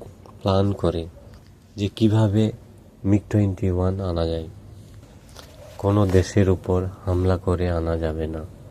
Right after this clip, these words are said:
তারপর মোসাদের একটা সিনিয়র এজেন্ট, তার নাম জিন থমাস, তাকে মিশরের রাজধানী ইজিপ্টে পাঠানো হয়।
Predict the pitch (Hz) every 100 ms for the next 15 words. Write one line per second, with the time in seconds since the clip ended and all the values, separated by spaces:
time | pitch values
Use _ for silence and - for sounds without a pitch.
0 | - - - - - - - - - -
1 | - 107 101 - 95 98 - - - -
2 | 104 92 90 - 107 107 98 90 - -
3 | 92 - - - 101 101 101 104 95 87
4 | 85 90 90 95 - - - - 95 92
5 | 90 92 90 92 - - - 92 98 104
6 | 107 - - 90 87 90 - - - -
7 | - - - - - - - - - 98
8 | 95 - 95 92 95 - - - - -
9 | - - - - - - 101 92 - 101
10 | 104 104 92 90 90 90 90 90 92 -
11 | - - 98 92 101 104 - 104 - 90
12 | - 90 87 85 85